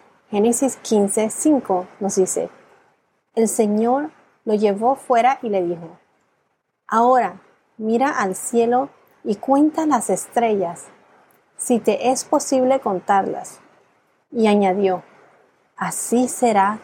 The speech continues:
tu descendencia.'". Ahora en Génesis capítulo trece, versículo dieciséis, Génesis trece, dieciséis, dice, "Haré tu descendencia como el polvo de la tierra, de manera que si alguien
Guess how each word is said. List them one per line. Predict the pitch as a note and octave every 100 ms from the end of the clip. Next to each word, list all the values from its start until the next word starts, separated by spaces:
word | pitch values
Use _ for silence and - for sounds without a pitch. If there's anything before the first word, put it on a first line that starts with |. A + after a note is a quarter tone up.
| -
tu |
descendencia.'". | A3 F#3 - E3 D#3 E3 D#3+ - - - - _ _ _ _ _ _ _ _ _ _ _
Ahora | - A3+ G#3
en | G#3
Génesis | - A3 A#3 - D4 C#4+ - -
capítulo | G#3 G3 A3+ G#3+
trece, | F#3+ F3+ B3+ - A3+ B3
versículo | F#3+ F3+ - F#3 G3+ A3
dieciséis, | G#3+ G3+ - A#3+ F3+ F#3 -
Génesis | F#3+ G3 G#3+ G3+ -
trece, | - F3 - G#3
dieciséis, | G3+ F#3 E3+ D#4 - - - - - - _ _ _
dice, | G#3+ - G#3 G3 G3 - - _ _ _ _ -
"Haré | D#3+ A3 D4+ D#4+
tu | - A#3
descendencia | G3+ - F#3 F#3+ G#3 G#3+ C4 C#4+ D4
como | - G#3+ F#3+
el | - F3 - _
polvo | A#3+ C4 C4+ C4 C#4 D4 C4+
de | G#3+
la | F#3
tierra, | E3+ F3+ E3+ D#3 - - _ _ _ _ _ _
de | G#3+
manera | G#3 G3+ G#3 B3+
que | B3+
si | A3 F#3+ F#3
alguien | - A#3 C4 G#3 F3 F3+